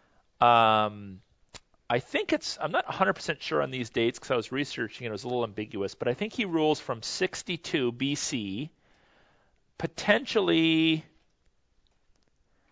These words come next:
um, up to somewhere around forty or maybe in and around forty B C. Now, during this period of time, Rome is rising up.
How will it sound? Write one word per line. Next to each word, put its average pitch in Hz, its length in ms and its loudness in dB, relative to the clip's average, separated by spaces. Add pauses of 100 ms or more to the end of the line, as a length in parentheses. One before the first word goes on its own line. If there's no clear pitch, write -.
(540)
um, 120 480 4 (140)
up - 280 4
to 160 500 2
somewhere 240 460 4
around 156 400 6
forty 175 840 2
or 101 500 2 (400)
maybe 226 320 0
in 185 100 2
and 160 120 0
around 139 220 4
forty 151 460 2
B 117 220 -2
C. - 320 -6 (880)
Now, 143 260 4 (120)
during 247 320 8
this 294 160 0
period 254 300 2
of - 160 0
time, 143 520 2 (300)
Rome 160 640 2
is 113 160 -8
rising 92 460 4
up. - 160 -12